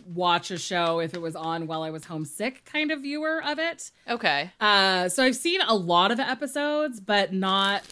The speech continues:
Speaker 1: in any sort of order. <laughs>
Speaker 2: Okay, okay.
Speaker 1: But I'm a huge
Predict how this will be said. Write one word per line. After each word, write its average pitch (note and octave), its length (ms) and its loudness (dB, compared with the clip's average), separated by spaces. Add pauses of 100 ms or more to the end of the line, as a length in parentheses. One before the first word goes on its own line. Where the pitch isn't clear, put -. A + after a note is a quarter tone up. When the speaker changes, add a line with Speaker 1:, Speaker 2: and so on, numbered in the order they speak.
Speaker 1:
in G3 160 0
any F#3 320 -4
sort F#3 240 -4
of E3+ 260 -6
order. G3+ 400 0
<laughs> G4 240 -2 (800)
Speaker 2:
Okay, A#3 480 4
okay. - 280 2 (720)
Speaker 1:
But E4+ 320 10
I'm C#4 160 6
a C4+ 60 6
huge D4+ 1080 2